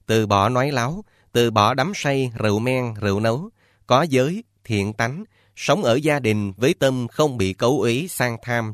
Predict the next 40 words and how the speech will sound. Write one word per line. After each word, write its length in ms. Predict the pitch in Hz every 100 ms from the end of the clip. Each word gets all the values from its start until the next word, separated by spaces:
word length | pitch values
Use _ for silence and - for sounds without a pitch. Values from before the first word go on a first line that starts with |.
| 107
chi 180 | 127
phối, 360 | 107 110 113 196 - _ _ _
không 280 | - 127
có 160 | 117 123
nhiếc 260 | 147 151 -
mắng, 320 | 120 135 208 - _ _
chửi 220 | 110 131
rủa 340 | 123 101 98 127
các 120 | 175
sa 220 | - 135 123
môn, 340 | 123 123 117 -
bà 220 | 101 95
la 160 | 110
môn. 320 | 110 117 113 104 _ _ _ _ _ _ _ _ _
Như 160 | 151 170
vậy, 320 | 107 98 107 - _
này 340 | 107 117 113 104
các 160 | 160 165
gia 180 | 147
chủ, 380 | 139 104 98 175 - _ -
là 280 | 107 117 117
đê 240 | 151 156
tiện 200 | - 104
nam 320 | 120 127 127 117
sống 240 | - 135 196
chung 280 | - 139 120
với 200 | 120 175
thiên 220 | - 143 120
nữ. 240 | 92 104 185 _ _ _ _ _ _ _ _ _ _ _ _ _ _ _ _ -
Và 180 | 113 113
này 300 | 113 113 107
các 180 | 160 156
gia 200 | 147 143
chủ, 360 | 104 95 151 208 _ _
thế 160 | - 208
nào 240 | 120 110
là 260 | 107 107 104
thiên 320 | 120 143 135
nam 260 | 135 131 123
sống 220 | - 156